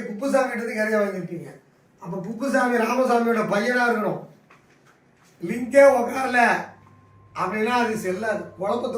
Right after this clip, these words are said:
உருவாக்கும். இப்ப தமிழ்நாடு முழுக்க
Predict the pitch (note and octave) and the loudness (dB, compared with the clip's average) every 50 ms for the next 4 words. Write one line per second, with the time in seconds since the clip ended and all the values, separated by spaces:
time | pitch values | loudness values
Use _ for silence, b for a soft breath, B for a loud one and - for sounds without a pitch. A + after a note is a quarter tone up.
0 | A3+ G3+ F3+ F#3 E3 - - - - - - - - - - - - - - - | -4 -2 -4 -4 -6 -8 -12 -16 -20 -20 -20 -20 -20 -20 -20 -20 -20 -20 -20 -20
1 | - - - - - - - - - - - - - - - - - - - C4+ | -20 -20 -20 -20 -20 -20 -20 -20 -20 -20 -20 -20 -20 -20 -20 -20 -20 -14 -12 -8
2 | - B3 A3 A3+ C4+ C#4+ D4+ D4 C#4+ C#4+ C4 C4 B3+ C4 C4+ C4 C4+ | -4 -2 -2 -2 0 2 4 6 6 6 4 2 2 0 0 2 4